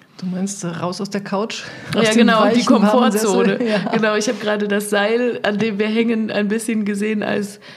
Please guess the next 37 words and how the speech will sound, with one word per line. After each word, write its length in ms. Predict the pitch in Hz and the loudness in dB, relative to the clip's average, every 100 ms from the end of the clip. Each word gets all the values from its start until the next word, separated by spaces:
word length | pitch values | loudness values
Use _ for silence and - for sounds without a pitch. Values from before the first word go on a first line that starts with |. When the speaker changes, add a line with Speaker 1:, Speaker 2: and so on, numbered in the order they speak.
| - - | -16 -6
Speaker 2:
Sessel, 380 | 185 214 233 | -2 0 0
aus 220 | 190 202 202 | 2 0 0
dem 200 | 208 202 | 0 0
wir, 340 | 175 196 190 | 0 -2 0
wir 180 | 196 196 | 0 0
aufst-, 380 | 233 - - - | -2 -4 -6 -4
aufstehen 400 | 262 - 185 180 | -4 -2 -2 0
müssen 260 | 180 190 | -2 -4
eigentlich, 520 | 160 170 180 214 175 185 | -4 -4 -2 -2 -2 -2
Speaker 1:
Mhm. 60 | |
Speaker 2:
ne? 120 | 208 233 - _ - - - - - | -4 -6 -12 _ -20 -20 -20 -16 -10
Speaker 1:
Ja, 160 | 185 | -8
es 100 | 233 | -8
ist 140 | 226 - | -10 -6
einerseits 480 | 190 202 196 185 | -4 -2 -4 -6
bequem, 500 | - 165 - 180 226 - | -10 -12 -8 -4 -4 -4
andererseits 600 | 208 202 196 190 196 - | -4 -2 -4 -4 -8 -12
piekst 480 | - 247 240 - | -14 -12 -10 -10
es 80 | 165 | -10
auch 180 | - 160 | -10 -10
auf 140 | 151 | -10
diesem 280 | - 160 160 | -10 -8 -6
Sessel, 340 | 147 165 - 170 | -6 -6 -4 -2
ne? 100 | 208 | 0
Speaker 2:
Mhm. 60 | |
Speaker 1:
Sonst 260 | 202 214 226 | 0 -2 -4
wäre 180 | 175 175 | -8 -6
ja 140 | 170 | -6
diese 220 | 170 180 | -8 -8
Unzufriedenheit 680 | 180 196 190 170 170 175 127 | -8 -10 -12 -8 -8 -6 -8
nicht 240 | 175 165 175 | -10 -10 -8
da. 180 | 170 160 | -8 -6
Und 160 | 180 | -8
oft 200 | - - | -10 -10
ist 140 | 175 190 | -12 -12
es 100 | 185 | -12
dieses 360 | 175 170 165 | -10 -10 -12